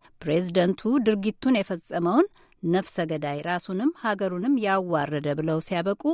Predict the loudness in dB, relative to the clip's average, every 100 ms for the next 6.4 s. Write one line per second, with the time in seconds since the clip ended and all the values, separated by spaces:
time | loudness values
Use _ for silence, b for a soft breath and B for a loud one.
0 | -2 B B -2 0 0 0 0 0 0
1 | 0 0 -4 0 4 4 4 -2 -4 -6
2 | -4 -2 0 2 2 0 -2 -4 0 0
3 | 0 -4 -4 -12 B B 0 2 4 4
4 | 2 2 0 -2 0 2 0 0 -6 -4
5 | -4 -2 0 0 0 0 -2 -2 0 0
6 | 0 -2 -4 -2